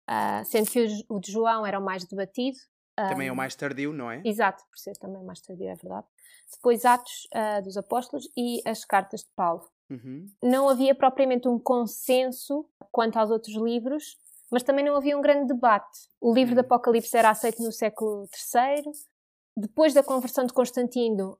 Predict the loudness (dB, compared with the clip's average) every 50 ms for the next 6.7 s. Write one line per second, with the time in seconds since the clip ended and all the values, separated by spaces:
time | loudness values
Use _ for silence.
0 | _ -14 -2 4 4 4 4 6 4 2 4 2 0 0 0 0 2 4 6 6
1 | 6 4 2 -2 -8 -8 -10 -4 0 0 0 2 0 -2 -2 -2 -2 -4 -4 -6
2 | -8 -6 -4 -2 -2 -2 -2 -2 -4 -2 -2 -4 -4 -2 -4 -4 -2 -4 -4 -4
3 | -4 -4 -4 -4 -6 -6 -2 0 2 2 2 0 -2 -6 -10 _ _ _ _ -10
4 | -8 -8 -10 -12 -16 -18 -18 -12 -10 -8 -8 -8 -8 -10 -12 -12 -12 _ -16 -16
5 | -16 _ _ -20 -20 -20 -20 -20 -20 -14 _ -8 -8 -8 -6 -6 -4 -4 -4 -4
6 | -6 -6 -6 -6 -6 -6 -8 -8 -10 -8 -8 -8 -10 -10